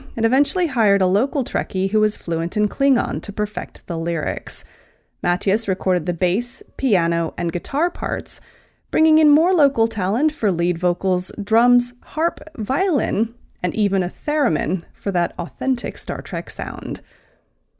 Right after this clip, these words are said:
The Klingon cover of Bohemian Rhapsody is a fun take on a classic song,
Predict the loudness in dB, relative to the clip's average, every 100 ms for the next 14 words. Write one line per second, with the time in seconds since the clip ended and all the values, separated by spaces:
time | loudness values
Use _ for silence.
0 | _ -8 -4 2 4 4 4 2 2 0
1 | 0 2 2 4 4 4 2 2 0 0
2 | 0 2 2 2 0 0 2 4 2 0
3 | -2 0 -2 -2 -6 -4 -4 -2 2 4
4 | 2